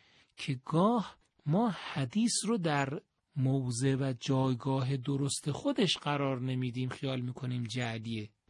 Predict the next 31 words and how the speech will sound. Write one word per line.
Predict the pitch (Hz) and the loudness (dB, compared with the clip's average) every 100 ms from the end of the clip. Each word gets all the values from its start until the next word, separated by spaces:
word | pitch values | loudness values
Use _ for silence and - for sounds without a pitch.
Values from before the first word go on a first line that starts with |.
| _ | _
ما | 220 | -2
خیال | - 240 | 2 0
می‌کنیم | 247 196 240 247 | 2 2 2 2
دفن | 180 165 - 160 | 2 0 2 0
البنات | 160 156 156 156 - | 2 2 2 0 0
من | 160 | 0
المکرمات | 156 151 156 - 160 185 254 - - - - | 0 0 -2 -2 -2 2 0 -2 -10 -20 -8
یعنی | 143 196 | 0 2
زنده | 233 151 170 160 156 | 2 4 4 6 4
به | 156 160 | 4 2
گور | 139 151 | 2 2
کردن | 143 165 156 180 | 2 2 2 4
دختر، | 220 143 127 - 127 117 - _ _ _ | 2 2 0 -2 -6 -6 -8 _ _ _
در | 131 | -4
صورتی | 123 - 123 185 - | -4 -6 -4 -4 -4
که | 196 170 120 101 _ _ _ | -2 0 0 -2 _ _ _
اگر | - 131 147 147 | -4 -2 0 0
معناش | 135 147 143 180 202 | 0 0 0 0 0
این | 269 240 | 0 0
باشه | 175 - 139 123 - | 0 0 -4 -6 -4
دختری | 156 - - 165 160 165 156 | -2 -4 -4 0 0 0 -4
که | - 160 | -4 -6
فوت | - - 165 165 165 - | -4 0 4 4 4 0
شده | - 165 156 170 | -2 0 2 2
است | 226 233 131 - - _ _ _ _ | 4 2 2 -2 -8 _ _ _ _
ما | 151 156 165 180 | 0 2 4 2
این | - 160 160 | 0 0 4
رو | 165 | 2
بیایم | 151 160 165 165 | 2 2 2 2
احترام | - 156 - 190 180 165 | 0 -2 -2 -2 2 4
بکنیم، | 156 147 160 160 170 170 | 4 4 4 6 6 2